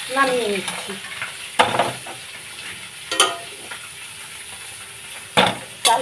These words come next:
কুমড়োটা যে পর্যন্ত হয়েছিল, আবার আমি কড়াই এই মাছের মাথাগুলো চাল কুমড়োর মধ্যে দিয়ে দিলাম।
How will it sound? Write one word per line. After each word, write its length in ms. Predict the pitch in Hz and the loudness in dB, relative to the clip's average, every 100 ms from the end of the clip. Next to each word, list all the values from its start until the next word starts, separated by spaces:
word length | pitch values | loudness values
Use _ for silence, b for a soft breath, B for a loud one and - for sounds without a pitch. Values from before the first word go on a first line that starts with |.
| - | 4
কুমড়োটা 380 | 262 262 277 285 | 2 4 4 4
যে 80 | 262 247 | 4 4
পর্যন্ত 340 | 262 254 262 269 254 | 4 2 0 4 4
হয়েছিল, 460 | 220 233 233 269 285 339 - - - - - - - - - 202 | 6 4 2 2 6 6 4 -10 -2 -2 -2 -10 -12 -14 -6 2
আবার 180 | 202 220 214 | 6 6 4
আমি 140 | 247 494 - - - - - - - - - - - - - | 2 0 0 -2 -2 0 -2 -6 -12 -6 2 2 0 -8 -6
কড়াই 320 | 196 208 233 - - - - - - - - - - - - | -2 0 0 -2 -10 -12 -10 -8 -8 -10 -2 -2 -2 -10 -4
এই 80 | 220 220 | -2 0
মাছের 320 | 220 214 254 240 | -2 -2 0 0
মাথাগুলো 440 | 214 254 254 285 381 - - - - - - - - - - - - - - - | 0 -2 2 4 4 4 0 0 2 2 2 0 0 4 4 4 2 0 4 6
চাল 140 | 240 - | 6 4
কুমড়োর 280 | 240 - - - - | 2 4 6 4 4
মধ্যে 180 | 285 240 | 0 4
দিয়ে 140 | 185 170 | 4 4
দিলাম। 220 | - 151 | -2 -6